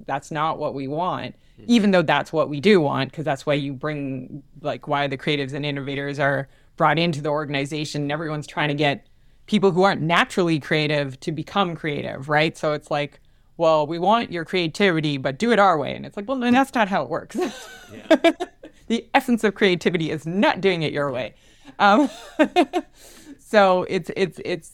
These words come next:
Speaker 1: it's an extreme sense of psychological safety, emotional safety,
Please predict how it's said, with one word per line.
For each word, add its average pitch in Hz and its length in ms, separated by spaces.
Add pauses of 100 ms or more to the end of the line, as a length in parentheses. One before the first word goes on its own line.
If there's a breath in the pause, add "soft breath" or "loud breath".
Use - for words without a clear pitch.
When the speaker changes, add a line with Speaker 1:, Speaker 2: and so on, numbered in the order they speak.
(400)
Speaker 1:
it's 196 260
an 175 240 (100)
extreme 190 800
sense 170 360
of 156 140
psychological 147 920
safety, 147 640
emotional 151 640
safety, 135 840